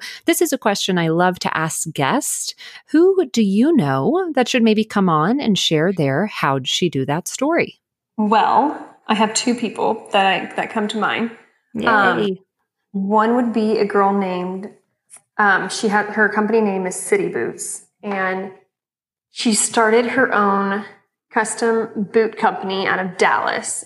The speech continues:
Speaker 2: and she makes the greatest designs, and they're all handmade in Mexico. And I have, I think, four pairs of my own that I love. They're so comfy. She
Speaker 1: Oh,
Speaker 2: is
Speaker 1: wow.
Speaker 2: single woman run business that has now grown. And so it's been fun watching her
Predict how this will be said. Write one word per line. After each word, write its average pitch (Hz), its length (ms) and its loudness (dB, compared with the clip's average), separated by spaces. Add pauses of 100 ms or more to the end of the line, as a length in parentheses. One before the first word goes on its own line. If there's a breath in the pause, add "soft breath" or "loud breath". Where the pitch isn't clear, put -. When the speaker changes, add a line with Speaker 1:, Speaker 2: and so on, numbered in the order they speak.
Speaker 2:
and 202 220 -2
she - 180 0
makes 196 320 -2
the 226 80 0
greatest 202 580 2
designs, 180 680 0
and 202 160 -4
they're 185 120 0
all 190 260 2
handmade 208 460 2
in 202 120 0
Mexico. 170 720 -2
And 202 140 -4
I 190 280 -6 (360)
have, 202 360 0 (320)
I 208 40 -8
think, - 200 -4
four 214 240 2
pairs 208 380 2
of 196 100 -6
my 180 280 0
own 185 160 -4
that 196 120 4
I 175 200 2
love. 185 580 2
They're 185 220 -4
so 214 240 2
comfy. 202 640 -4 (480)
She 226 60 0
Speaker 1:
Oh, 202 220 2
Speaker 2:
is 185 100 -4
Speaker 1:
wow. 170 400 -10 (140)
Speaker 2:
single 247 480 4
woman 220 260 4
run 202 400 2
business 190 500 -2
that 180 200 0
has 196 200 -2
now 190 240 2
grown. 180 540 0
And 196 260 -10
so 180 300 0
it's 190 180 0
been 202 180 0
fun 196 340 0
watching 196 400 0
her 180 300 -4